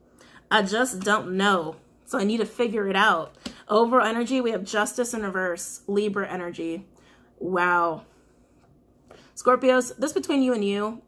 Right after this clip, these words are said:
deep down, you kinda know you're getting in your own way a little bit. You kinda know it.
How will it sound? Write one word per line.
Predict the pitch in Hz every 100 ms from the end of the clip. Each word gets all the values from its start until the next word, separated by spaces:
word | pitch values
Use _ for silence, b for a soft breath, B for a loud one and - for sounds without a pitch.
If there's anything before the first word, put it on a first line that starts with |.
| _ _ _ b b -
deep | 233 254
down, | 247 208 233 262 302 - _ _ _ _ _ _ _ _ _ _ _ -
you | 233
kinda | - 247 262 285
know | 226 233
you're | 269 269
getting | 269 277 277
in | 269
your | 269
own | - 277 277
way | 285
a | 285
little | 285 285 294
bit. | 311 311 311 _ _ _ _ _ _ -
You | 202
kinda | - 254 269
know | 233 226
it. | 262 311